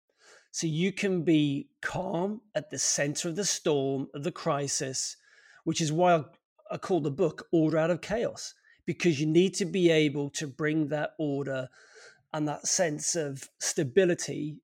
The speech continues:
to whatever you're dealing with. And so it goes back to the whole emotional intelligence piece. It's about developing that sensory acuity that you could be sat around a table or walking into a room or being on a call with somebody,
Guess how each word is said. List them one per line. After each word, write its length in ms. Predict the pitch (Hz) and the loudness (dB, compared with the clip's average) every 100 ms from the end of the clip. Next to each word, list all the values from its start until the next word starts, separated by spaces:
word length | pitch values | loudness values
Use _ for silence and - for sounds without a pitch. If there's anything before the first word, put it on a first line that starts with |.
| _ | _
to 140 | - | -4
whatever 360 | 156 151 147 135 | 2 2 2 -2
you're 140 | 131 | -6
dealing 360 | 123 143 127 127 | -6 -8 -8 -10
with. 220 | - - _ _ _ _ _ _ _ _ - | -14 -20 _ _ _ _ _ _ _ _ -8
And 160 | 156 165 | -2 0
so 260 | - 185 156 | 2 4 4
it 320 | 156 180 175 | 4 2 6
goes 220 | 190 185 | 6 6
back 240 | 185 170 | 4 0
to 40 | - | 0
the 100 | 165 | -2
whole 200 | 165 165 | 2 4
emotional 460 | 156 156 151 - | 6 4 2 -2
intelligence 500 | 143 - 196 151 135 | -6 -2 -2 -2 -6
piece. 500 | - - 127 - - - - - - _ | -12 -12 -12 -12 -14 -16 -20 -20 -20 _
It's 220 | 185 - | 0 2
about 360 | 185 180 165 - | 2 2 2 2
developing 720 | 165 143 143 190 233 180 160 | 2 4 4 6 4 4 0
that 180 | 147 - | 0 -2
sensory 640 | - - 180 214 214 202 | -2 2 4 4 2 2
acuity 640 | 175 175 - 170 160 147 131 | 2 2 0 2 0 -4 -6
that 80 | 135 | -6
you 260 | 135 185 | -2 -2
could 220 | 190 185 | -2 -2
be 340 | 156 156 160 156 - - | 0 0 0 -6 -18 -16
sat 280 | - - 180 | -4 2 4
around 240 | 190 196 202 | 6 6 6
a 60 | |
table 500 | 190 190 170 143 123 _ | 4 6 6 4 -8 _
or 140 | 139 | -8
walking 400 | 139 147 151 170 | -4 -4 0 4
into 240 | 165 165 180 | 4 4 2
a 40 | |
room 360 | 160 156 127 - | 4 2 0 -4
or 80 | 123 | -4
being 200 | 151 160 | 0 2
on 100 | 156 | 2
a 60 | |
call 280 | 147 - 180 | -2 4 4
with 140 | 147 143 | 4 0
somebody, 600 | 151 131 131 131 127 | -2 -2 -2 -2 -4